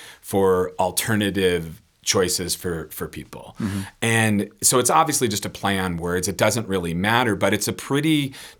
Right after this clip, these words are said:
Speaker 1: direct statement about, "I'm not gonna take the credit for your success, and I'm
Speaker 2: Mm-hmm.
Speaker 1: not gonna take the credit for your failure."
Speaker 2: Mm-hmm.
Speaker 1: Like, your life is your life. And if anybody else, your parents, me, anybody, the program, takes ownership or credit for that, or a
Speaker 2: Mm-hmm.
Speaker 1: podcast or any of that
Speaker 2: Mm-hmm.
Speaker 1: stuff,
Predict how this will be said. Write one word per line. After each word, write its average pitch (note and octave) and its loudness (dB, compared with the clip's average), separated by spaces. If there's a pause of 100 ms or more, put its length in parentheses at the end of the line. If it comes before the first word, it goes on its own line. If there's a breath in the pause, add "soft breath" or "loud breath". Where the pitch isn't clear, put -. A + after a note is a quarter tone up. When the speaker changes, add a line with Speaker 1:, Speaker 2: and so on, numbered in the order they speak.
Speaker 1:
direct G2+ 0
statement D#3+ -2
about, F2 -4
"I'm C3+ 0
not F3+ 2
gonna C#3+ 0
take A2+ -4
the F2+ -8
credit - -2
for - -8
your F2+ -2
success, - -4
and D3 0
I'm D#3+ 2
Speaker 2:
Mm-hmm. E3+ 2
Speaker 1:
not E3+ 0
gonna E3+ 0
take E3+ -2
the E3+ -2
credit E3+ -4
for - -4
your F3 0
failure." D#3+ -4
Speaker 2:
Mm-hmm. G#2 -4 (220)
Speaker 1:
Like, A2 0 (380 loud breath)
your C3 4
life C#3+ 2
is A2 0
your G#2+ 0
life. G2 0
And F2 -4
if E2+ -10
anybody C3+ 0
else, F2+ -2
your - -10
parents, A#2 -2
me, A2 2
anybody, G2+ 0
the D#2+ -10
program, G2+ 0 (600 loud breath)
takes A#2 0
ownership A#2 0
or F2+ -4
credit A2+ 0
for F2+ -6
that, D#2+ -4
or E2 -2
a F#2+ -2
Speaker 2:
Mm-hmm. G2 -4
Speaker 1:
podcast F#2 -2
or D#2 -8
any D#3 2
of G#2 0
that D2+ -8
Speaker 2:
Mm-hmm. - -6
Speaker 1:
stuff, G2+ -6